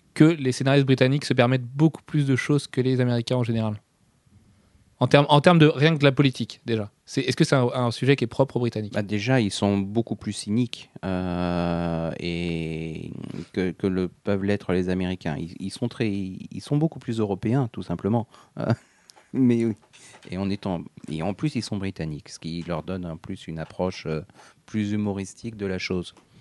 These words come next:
Speaker 2: Euh, mais c'est culturellement anglais, euh, et ça se retrouve dans leur écriture. Enfin, voilà, moi, j'ai pas de
Speaker 1: Parce qu'on a quand même Grant Morrison,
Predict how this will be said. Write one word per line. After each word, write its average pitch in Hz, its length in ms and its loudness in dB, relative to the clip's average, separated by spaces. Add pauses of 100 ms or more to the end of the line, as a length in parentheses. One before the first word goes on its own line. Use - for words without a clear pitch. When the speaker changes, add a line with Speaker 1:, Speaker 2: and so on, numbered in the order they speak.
(380)
Speaker 2:
Euh, 90 920 -4 (1800)
mais 95 880 -6 (640)
c'est - 540 -10 (400)
culturellement 123 1080 -2 (220)
anglais, 104 440 -4 (1160)
euh, 90 380 -4 (200)
et 80 480 -10 (280)
ça 80 140 -14
se - 80 -20
retrouve - 340 -14
dans 104 120 -8
leur 85 180 -8
écriture. 85 540 -14 (1080)
Enfin, 82 140 -12
voilà, 87 200 -12
moi, 87 160 -14
j'ai - 120 -20
pas 82 200 -12
de 78 120 -16 (260)
Speaker 1:
Parce - 140 -2
qu'on 147 100 4
a 135 60 4
quand 135 140 4
même 131 100 2
Grant 127 200 2
Morrison, 127 500 4